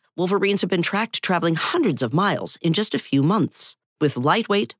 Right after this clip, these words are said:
muscular bodies and long claws for traversing mountainous terrain, wolverines choose to go over mountains instead of around them. One wolverine was tracked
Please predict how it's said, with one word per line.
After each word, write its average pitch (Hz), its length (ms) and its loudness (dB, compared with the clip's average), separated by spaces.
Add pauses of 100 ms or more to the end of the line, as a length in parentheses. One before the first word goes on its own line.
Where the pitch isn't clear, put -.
muscular 175 460 2
bodies 160 480 0 (240)
and 214 240 2 (100)
long 269 280 2
claws - 500 -2
for - 140 -4
traversing 156 580 0
mountainous 165 480 2
terrain, 143 480 -2 (320)
wolverines 190 640 2
choose 220 320 0
to 233 100 0
go 233 380 0
over 269 260 2
mountains - 640 -6
instead 170 320 0
of 147 80 -2
around 165 340 0
them. - 260 -12 (340)
One 277 260 4
wolverine 156 480 2
was 156 140 -2
tracked 190 400 -4